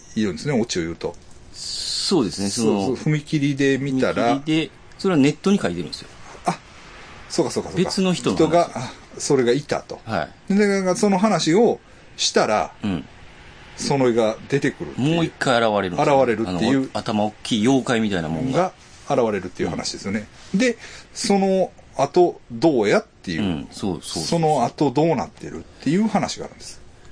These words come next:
Speaker 2: その後ね、だから僕に話したことによって、
Speaker 1: はい。
Speaker 2: その人は、
Speaker 1: はい。
Speaker 2: その頭の大きい妖怪みたいなもんが出てくるんじゃないかっていうので、
Speaker 1: はい。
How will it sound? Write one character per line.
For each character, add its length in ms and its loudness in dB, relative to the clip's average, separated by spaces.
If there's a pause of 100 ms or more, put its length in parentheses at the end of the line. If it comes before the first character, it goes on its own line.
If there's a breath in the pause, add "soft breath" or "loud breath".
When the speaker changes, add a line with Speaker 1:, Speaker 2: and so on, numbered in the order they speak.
Speaker 2:
そ 260 -8
の 300 2
後 220 -6
ね、 200 -2
だ 120 0
か 60 2
ら 80 2
僕 320 -2
に 100 4
話 400 0
し 60 -10
た 100 0
こ 200 -6
と 160 0
に 100 0
よ 80 2
っ 40 -2
て、 460 -4
Speaker 1:
は 140 -4
い。 60 -6 (260)
Speaker 2:
そ 100 -2
の 160 2
人 260 -2
は、 300 0 (180)
Speaker 1:
は 120 -4
い。 120 -10
Speaker 2:
そ 80 -4
の 120 2
頭 320 0
の 180 0
大 60 -6 (120)
き 220 -2
い 40 2
妖 220 2
怪 160 -2
み 120 2
た 100 0
い 40 -2
な 60 -4
も 120 -2
ん 80 -2
が 260 0
出 120 0
て 140 0
く 160 -4
る 120 2
ん 40 0
じ 100 -6
ゃ 40 -6
な 160 -2
い 100 -2
か 200 -2
っ 60 -12
て 180 -6
い 60 0
う 20 2
の 120 2
で、 60 0
Speaker 1:
は 60 -8
い。 40 -20